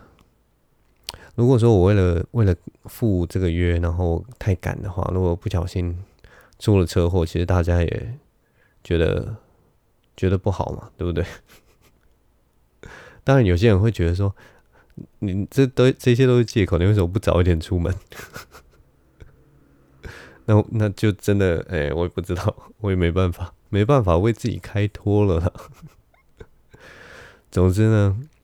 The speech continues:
那个路口那一次我是就没有闯红灯啦，因为真的，好啦，就懒惰啦，我就是一个非常 <laughs> 懒惰的人。<laughs> 好啦，嘿，你现在收听的是张敬维的频道。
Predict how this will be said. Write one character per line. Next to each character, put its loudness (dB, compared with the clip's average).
那 2
个 4
路 4
口 0
那 2
一 2
次 -4
我 0
是 -4
就 -2
没 2
有 2
闯 -2
红 -6
灯 -4
啦， -4
因 -2
为 -2
真 -2
的， 0
好 -2
啦， 4
就 4
懒 0
惰 -2
啦， -8
我 -6
就 -4
是 -2
一 0
个 -4
非 -2
常 -2
<laughs> -4
懒 0
惰 2
的 -4
人。 -8
<laughs> -10
好 -2
啦， 4
嘿， 6
你 -6
现 0
在 2
收 0
听 0
的 0
是 0
张 0
敬 -2
维 -2
的 0
频 -4
道。 0